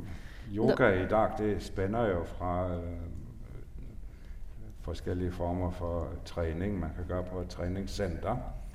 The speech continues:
Speaker 1: som blir kalt for yoga, og til, øh, nok s-, mer esoteriske ting, som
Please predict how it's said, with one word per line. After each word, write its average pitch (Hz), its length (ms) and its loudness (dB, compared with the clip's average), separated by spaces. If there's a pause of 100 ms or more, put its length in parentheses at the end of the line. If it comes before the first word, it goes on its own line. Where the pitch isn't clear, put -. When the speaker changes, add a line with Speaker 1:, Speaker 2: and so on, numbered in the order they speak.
(160)
Speaker 1:
som 87 200 -6
blir 80 220 -4
kalt 95 300 0
for 113 140 -2
yoga, 95 400 0 (840)
og 95 180 -4
til, 98 380 0
øh, 95 560 2
nok 98 400 -2
s-, - 300 -6 (360)
mer 107 320 2
esoteriske 120 800 4
ting, 110 300 0
som 107 180 -2